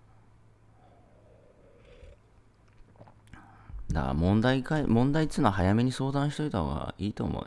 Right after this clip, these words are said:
いますね。どちらかというと。でも言えないのはわかるんだけども。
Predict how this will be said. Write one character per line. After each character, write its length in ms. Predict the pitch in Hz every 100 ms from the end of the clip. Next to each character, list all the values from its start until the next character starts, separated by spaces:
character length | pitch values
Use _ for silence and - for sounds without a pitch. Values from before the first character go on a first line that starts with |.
| -
い 40 |
ま 120 | 73 71
す 160 | -
ね。 140 | - - -
ど 120 | - 80
ち 80 |
ら 80 | 71
か 140 | - 69
と 80 |
い 80 | -
う 60 | 92
と。 160 | - - - -
で 80 | -
も 80 | 117
言 160 | 87
え 80 | 87
な 100 | 101
い 60 | 98
の 80 |
は 60 | 67
わ 100 | 57
か 140 | -
る 80 | -
ん 40 | -
だ 80 |
け 60 | -
ど 100 | -
も。 260 | - - -